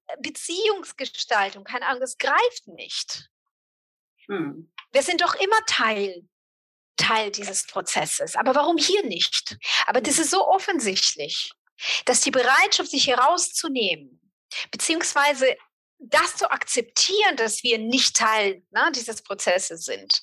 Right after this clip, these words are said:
Speaker 1: Es ist oftmals so, gut, es ist halt so, ne, sagen die Menschen, was kann ich dafür? Ich weiß nichts, ich, mit mir hat das nichts zu tun, ich nehme nichts wahr. Also ich will es kurz, kurz dekonstruieren, gar nicht auf so einer Forschungsebene, überhaupt nicht.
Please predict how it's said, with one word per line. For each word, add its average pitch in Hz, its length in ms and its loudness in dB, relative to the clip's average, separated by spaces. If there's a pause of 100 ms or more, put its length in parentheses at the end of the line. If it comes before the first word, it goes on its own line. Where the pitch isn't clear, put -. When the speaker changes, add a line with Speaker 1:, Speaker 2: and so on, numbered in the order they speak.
Speaker 1:
Es - 120 -10
ist 220 100 -6
oftmals 262 400 0
so, 285 200 4
gut, 220 200 -2
es 233 180 0
ist - 160 -2
halt 226 220 2
so, 202 220 2
ne, 247 200 0
sagen 196 240 -2
die 196 60 -12
Menschen, 185 240 -2
was 196 160 2
kann 247 140 2
ich 269 120 0
dafür? 165 260 -4
Ich - 120 -8
weiß 285 280 2
nichts, 240 360 -4
ich, - 220 -16 (240)
mit 214 140 -4
mir 233 120 4
hat 220 100 2
das 214 120 -2
nichts 196 200 -8
zu 220 120 -6
tun, 330 240 0
ich 233 160 2
nehme 320 220 2
nichts 302 340 -2
wahr. 254 380 4 (1000)
Also 240 140 4
ich 262 80 4
will 453 80 6
es - 140 0
kurz, 392 340 0 (120)
kurz 349 340 0
dekonstruieren, 196 840 0
gar 240 200 4
nicht 392 160 -2
auf 370 60 -2
so 349 100 0
einer 330 120 2
Forschungsebene, 180 680 -2
überhaupt 226 400 0
nicht. - 260 -8